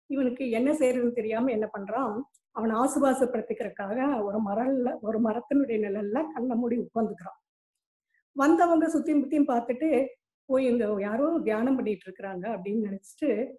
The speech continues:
சரி இவரை தொந்தரவு பண்ணக்கூடாதுன்னு ஒரு ரெண்டு பேர்த்த காவலுக்கு போட்டுட்டு அவங்க போயிடுறாங்க. பாத்தீங்கன்னா, அந்த கிராமம் காலையிலேயே ஒரு நாலு மணிக்கு மேல பாத்தீங்கன்னா, மக்கள், ஊர்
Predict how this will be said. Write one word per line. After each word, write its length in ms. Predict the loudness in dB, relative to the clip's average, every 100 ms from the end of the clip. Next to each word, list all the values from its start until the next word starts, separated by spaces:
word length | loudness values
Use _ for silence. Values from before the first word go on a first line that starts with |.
| _
சரி 280 | _ 0 2
இவரை 280 | 2 0 -2
தொந்தரவு 420 | -2 0 -2 -2
பண்ணக்கூடாதுன்னு 600 | -4 -4 -6 -8 -4 0
ஒரு 180 | 0 0
ரெண்டு 180 | -4 -4
பேர்த்த 340 | -6 -6 -8
காவலுக்கு 480 | -6 -6 -4 -4 -6
போட்டுட்டு 540 | -14 -16 -12 -6 -6 -8 _ _ _ _
அவங்க 300 | -2 -2 0
போயிடுறாங்க. 540 | 0 0 -2 -8 -10 -12 _ _ _ _ _ _ -2
பாத்தீங்கன்னா, 340 | 0 2 2 4
அந்த 300 | 2 0 -2
கிராமம் 720 | -4 -2 0 0 0 -4 -6 _ _ _
காலையிலேயே 560 | 0 2 4 2 4 4
ஒரு 180 | 4 4
நாலு 320 | 2 0 2
மணிக்கு 420 | 2 0 -2 -2
மேல 300 | -2 0 -4
பாத்தீங்கன்னா, 300 | -6 -4 2
மக்கள், 500 | 4 2 0 0 0
ஊர் 280 | 0 -2 -4